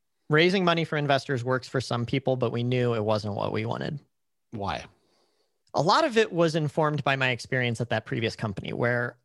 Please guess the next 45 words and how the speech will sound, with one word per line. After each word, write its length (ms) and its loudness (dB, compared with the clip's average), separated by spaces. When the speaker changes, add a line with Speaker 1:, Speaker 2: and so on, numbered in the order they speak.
Speaker 1:
I, 300 -4
I, 240 -2
we 80 2
kept 320 2
wanting 360 2
to 120 -2
do 180 2
stuff. 300 -2
The 60 -10
people 240 2
actually 280 2
working 280 0
at 60 -4
the 80 -6
company 300 0
wanted 220 0
to 80 0
do 160 2
things. 480 -4
And 420 0
I 60 -2
don't 140 2
think 140 2
I 60 6
had 100 4
this 160 0
language 380 0
at 100 0
the 60 -4
time, 360 0
but 140 -2
now 240 4
I 140 4
understand 420 -4
what 140 -2
happened 400 2
is 100 0
that 140 2
our 120 4
interests 460 -2
were 80 -2
misaligned 640 -2
with 140 -4
the 80 -4
investors. 680 -4